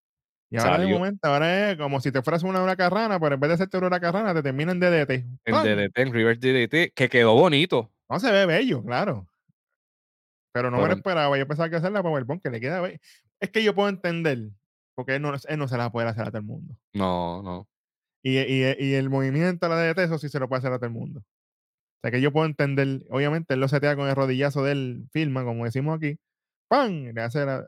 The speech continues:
Speaker 1: el movimiento a D D T, ¡pam! Inverted D D T. Bueno, qué chévere. Está bueno.
Speaker 2: Oye, pero fue, fue excelente lucha. Y fíjate, aunque Cedric Alexander no se llevó la victoria, ganó
Speaker 1: Para mí
Speaker 2: ante el público.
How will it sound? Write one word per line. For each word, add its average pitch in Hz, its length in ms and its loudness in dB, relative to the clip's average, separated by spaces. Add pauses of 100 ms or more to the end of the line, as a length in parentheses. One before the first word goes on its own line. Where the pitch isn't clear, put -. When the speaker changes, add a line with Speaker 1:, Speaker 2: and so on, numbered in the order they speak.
(140)
Speaker 1:
el 123 80 -8
movimiento 165 500 -4
a 147 80 0
D 143 180 2
D 247 140 -6
T, - 80 -10
¡pam! 220 220 -6
Inverted 135 340 0
D 160 80 -2
D 156 120 -2
T. 190 120 -10
Bueno, 143 240 -6
qué 135 80 -6
chévere. 107 320 -8 (320)
Está - 140 -8
bueno. 123 260 -6 (800)
Speaker 2:
Oye, 107 140 0
pero 95 140 0
fue, 104 300 0
fue 107 380 -6
excelente 92 560 -4
lucha. 104 440 -2 (420)
Y 101 140 -6
fíjate, 110 360 0
aunque 95 300 -6
Cedric 113 420 0
Alexander 117 500 -4
no 98 200 -2
se - 140 -6
llevó 107 200 0
la 107 80 -2
victoria, 95 640 -2 (800)
ganó 110 320 0
Speaker 1:
Para 131 180 2
mí 175 80 2
Speaker 2:
ante 208 120 -4
el - 40 -16
público. 87 520 -10